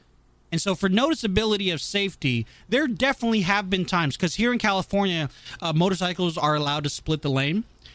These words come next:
And so for noticeability of safety, if I'm listening to, like,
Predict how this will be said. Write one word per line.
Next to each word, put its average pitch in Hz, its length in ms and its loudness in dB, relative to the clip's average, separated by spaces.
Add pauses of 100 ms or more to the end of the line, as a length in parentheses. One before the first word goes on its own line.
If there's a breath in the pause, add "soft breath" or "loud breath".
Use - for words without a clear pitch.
(140)
And 190 120 0
so 190 160 0
for 190 120 0
noticeability 196 720 0
of 151 80 -4
safety, 175 380 -2
if 127 140 -2
I'm 208 200 2
listening 196 540 0
to, 156 560 0 (420 loud breath)
like, 156 200 -4